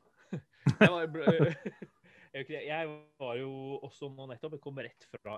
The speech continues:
en utviklingssamtale med min, eh, med mitt barn som har vært på,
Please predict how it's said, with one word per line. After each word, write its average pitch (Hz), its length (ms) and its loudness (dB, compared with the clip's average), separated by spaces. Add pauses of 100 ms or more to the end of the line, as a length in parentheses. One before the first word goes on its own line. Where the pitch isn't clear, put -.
en 120 160 -12 (100)
utviklingssamtale 104 1120 -14 (260)
med 120 160 -12
min, 113 320 -14
eh, 110 460 -12 (380)
med 113 140 -10
mitt 117 160 -12
barn 104 300 -8
som 110 180 -14
har 101 120 -8
vært - 120 -16
på, 98 120 -12